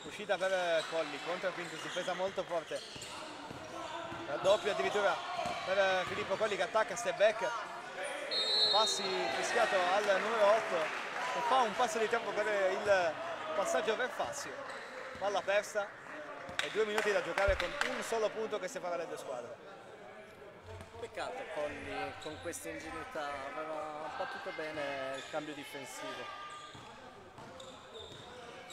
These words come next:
Speaker 1: Palla nelle mani di Serafin che trova Pintus, reverso del numero diciassette, grande canestro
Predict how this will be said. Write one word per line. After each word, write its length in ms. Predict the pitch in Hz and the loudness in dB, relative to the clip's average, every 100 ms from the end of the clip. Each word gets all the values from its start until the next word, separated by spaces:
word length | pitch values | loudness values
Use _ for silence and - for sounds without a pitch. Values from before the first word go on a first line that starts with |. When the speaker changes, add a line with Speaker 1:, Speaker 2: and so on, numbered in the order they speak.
| - 494 494 - - | -12 -10 -8 -8 -6
Speaker 1:
Palla 220 | 139 147 | -4 -2
nelle 220 | 147 151 165 | -4 -2 -2
mani 240 | 165 175 | -2 -2
di 40 | |
Serafin 560 | 151 180 165 160 180 165 147 | 0 2 2 2 -2 -2 -2
che 140 | 156 | 0
trova 260 | 170 185 170 | 4 4 4
Pintus, 400 | 185 202 180 185 | 0 -4 -4 0
reverso 560 | 175 170 208 - - | 4 8 8 8 6
del 100 | 185 | 6
numero 220 | 180 180 185 | 6 6 6
diciassette, 540 | 185 185 - 196 180 | 6 6 6 6 6
grande 300 | 170 180 185 | 4 4 4
canestro 400 | 185 175 175 180 | 4 4 2 0